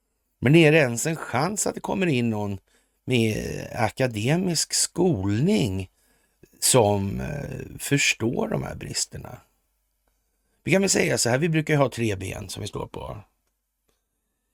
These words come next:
i den här, ja, upplysningsverksamheten då.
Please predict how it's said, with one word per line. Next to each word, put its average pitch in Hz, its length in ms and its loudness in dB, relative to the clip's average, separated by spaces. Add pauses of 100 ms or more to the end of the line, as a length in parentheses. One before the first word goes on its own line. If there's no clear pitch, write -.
(180)
i 104 60 0
den 107 80 4
här, 98 240 2 (420)
ja, 85 340 0 (600)
upplysningsverksamheten 90 2250 -4
då. - 220 -14